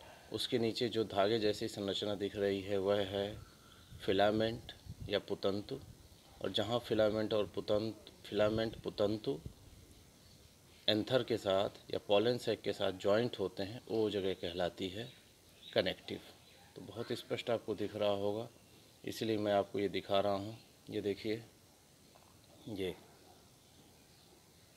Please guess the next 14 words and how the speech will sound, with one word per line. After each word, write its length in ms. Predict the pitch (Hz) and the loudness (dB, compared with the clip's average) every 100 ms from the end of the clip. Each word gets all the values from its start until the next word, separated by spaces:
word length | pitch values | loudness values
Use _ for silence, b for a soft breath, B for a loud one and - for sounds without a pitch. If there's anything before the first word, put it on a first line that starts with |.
| - - - - - - - - - - - - - | -20 -20 -20 -20 -20 -20 -20 -20 -20 -20 -20 -20 -14
इसमें 280 | 98 107 110 | -6 0 2
ऊपर 280 | 107 - 113 | 2 2 2
की 120 | 131 | 0
तरफ 280 | 120 117 113 | -2 -2 -2
ये 80 | 110 | -2
जो 360 | 113 117 127 - - - - - - - - - | 0 0 -2 -10 -20 -20 -20 -20 -20 -20 -20 -8
फूली 260 | - 107 120 | 0 2 4
हुई 180 | 113 104 | 2 0
संरचना 500 | 113 101 95 104 101 | -2 -4 -2 -2 -2
है 220 | 101 120 - B B B - - | -4 -8 -14 B B B -20 -2
यही 280 | 104 104 110 | 0 0 0
है 160 | 113 117 | -2 -4
पुतन-, 540 | 101 92 101 107 110 101 | -6 -2 -2 -2 -4 0
अ, 500 | 104 92 90 90 | 2 4 2 0